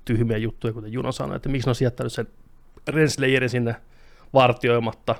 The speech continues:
niitten päätargetti kuitenkin sillain. Niin. Tää tuntui vähän perinteiseltä T V-sarjalta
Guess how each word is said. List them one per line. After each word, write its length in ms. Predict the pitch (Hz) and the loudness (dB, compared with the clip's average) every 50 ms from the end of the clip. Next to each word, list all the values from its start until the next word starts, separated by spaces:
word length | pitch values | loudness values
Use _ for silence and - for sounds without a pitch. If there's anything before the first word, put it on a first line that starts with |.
| - - - | -6 -6 -4
niitten 280 | 123 120 - 127 113 | -4 -2 0 0 -2
päätargetti 840 | - - - 127 117 113 - 120 120 - - - 123 - - 123 117 | 0 2 4 4 4 4 2 0 -2 -2 -6 -10 -16 -16 -14 -14 -10
kuitenkin 400 | 120 120 120 120 117 113 123 - | -10 -10 -8 -6 -6 -8 -8 -8
sillain. 380 | - - 143 135 - - 123 - - - - - - - - - - - - - - - - - - - - - - | -6 -6 -4 -4 -4 -4 -4 -6 -8 -16 -20 -20 -20 -20 -20 -20 -20 -20 -20 -20 -20 -20 -20 -20 -20 -18 -14 -12 -10
Niin. 160 | 123 117 117 - - - - - - - - - - - - - - - - - - - - - - - | -10 -10 -12 -14 -18 -20 -20 -20 -20 -20 -20 -20 -20 -20 -20 -20 -20 -20 -20 -20 -20 -20 -20 -20 -4 0
Tää 140 | - 143 | 4 6
tuntui 280 | 143 180 165 151 160 - - - - - - - - - - - - | 6 6 6 6 2 -2 -6 -12 -20 -20 -20 -20 -20 -20 -20 0 4
vähän 160 | 151 151 151 | 4 4 6
perinteiseltä 560 | - 175 170 165 160 147 135 135 117 127 117 - | 6 6 8 8 8 8 8 6 4 2 2 4
T 40 | |
V-sarjalta 800 | 139 127 123 117 117 117 113 - 123 113 120 120 117 - - - | 6 6 6 8 6 4 2 0 -2 -2 -2 -2 -4 -4 -6 -10